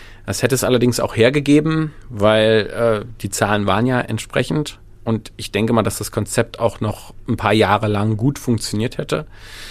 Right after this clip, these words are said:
Markenware da, also als Postenware zu verticken, das ist ja immer noch Geschäftsmodell von vielen, äh, Märkten,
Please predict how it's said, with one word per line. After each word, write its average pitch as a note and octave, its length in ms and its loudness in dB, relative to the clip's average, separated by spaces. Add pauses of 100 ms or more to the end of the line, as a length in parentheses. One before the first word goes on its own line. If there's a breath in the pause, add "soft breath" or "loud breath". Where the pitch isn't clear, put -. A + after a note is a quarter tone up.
(220 loud breath)
Markenware A2 580 0
da, G#2 260 2
also G2+ 400 -4
als - 200 -8
Postenware G#2 960 -4 (100)
zu - 160 -10
verticken, - 760 -2
das - 400 -4 (140)
ist - 160 -8
ja G#2 140 4
immer G2+ 180 2
noch G2 240 -2
Geschäftsmodell - 680 -4
von G2+ 180 -6
vielen, A#2+ 400 -2 (640 loud breath)
äh, G#2+ 160 2
Märkten, A2+ 640 0